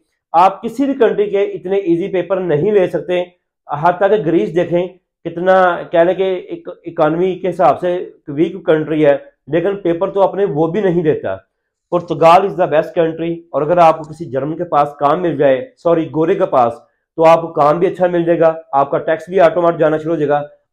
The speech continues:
आप अच्छा कमा भी सकते हैं। इस पे भी मैं-, मैंने वीडियो की थी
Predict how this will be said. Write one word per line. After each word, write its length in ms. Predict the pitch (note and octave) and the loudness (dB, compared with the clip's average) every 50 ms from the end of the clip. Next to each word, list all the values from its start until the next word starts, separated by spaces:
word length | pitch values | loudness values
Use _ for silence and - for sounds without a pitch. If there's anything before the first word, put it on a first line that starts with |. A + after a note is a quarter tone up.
| - | -2
आप 200 | D#3 D#3 D#3 - F3 | 0 0 0 0 -2
अच्छा 200 | E3 - F3+ E3 | -10 -8 -8 -8
कमा 340 | - D#3+ C#3 C#3 D3+ E3+ | -6 -2 0 4 4 4
भी 100 | F#3 F#3 | 4 2
सकते 300 | - F3 D#3 - - E3 | 0 -4 -4 -4 -2 -2
हैं। 260 | E3 D#3+ E3+ E3+ - _ _ _ _ _ - | 0 0 0 -2 -8 _ _ _ _ _ -10
इस 100 | F#3+ - | -10 -10
पे 180 | - F#3 A3 | -2 0 0
भी 100 | G3+ G3 | 2 2
मैं-, 120 | F#3 F3+ E3+ | 2 2 0
मैंने 420 | E3+ E3+ E3 E3 D#3 D#3 E3+ F3 | 0 -2 0 0 0 2 2 0
वीडियो 220 | D#3 D3+ D3+ F3 F3+ | -2 -2 -2 -2 -4
की 180 | E3 D#3 E3 | -2 -4 -6
थी 220 | D#3+ D#3+ E3+ F#3+ | -4 -4 -6 -8